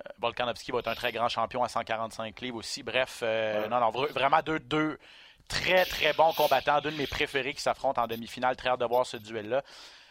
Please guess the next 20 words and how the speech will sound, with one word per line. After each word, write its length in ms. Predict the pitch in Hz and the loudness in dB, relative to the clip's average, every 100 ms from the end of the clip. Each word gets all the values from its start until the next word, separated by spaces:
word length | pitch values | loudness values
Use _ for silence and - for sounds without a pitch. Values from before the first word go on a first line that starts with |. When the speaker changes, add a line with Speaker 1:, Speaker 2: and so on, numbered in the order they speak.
| _ - | _ -2
Speaker 1:
Euh, 300 | 127 123 123 - _ - | 2 4 2 -2 _ 2
rapidement, 360 | 147 - 180 180 | 2 4 4 6
on 60 | |
va, 120 | 147 147 | 4 4
un 120 | 151 | 2
mot 140 | 165 | 2
sur 240 | 180 160 131 | -2 -4 0
d'autres 220 | 160 175 | 2 2
combats, 300 | 175 147 156 | 2 4 4
là, 80 | 160 | 2
qui 120 | - | 0
retiennent 260 | 131 - 147 | -6 -2 0
notre 140 | 127 | 2
attention. 580 | 127 127 123 - 151 160 147 | 2 2 0 0 0 0 -2
Euh, 40 | |
Sean 260 | - 175 185 | 2 4 2
Strickland 480 | - 170 - 165 175 | 0 -2 0 -2 2
contre 160 | 143 - | 0 2
Alex 300 | 139 151 - | 2 0 -2
Pereira. 560 | 151 131 127 127 151 | 0 2 2 4 4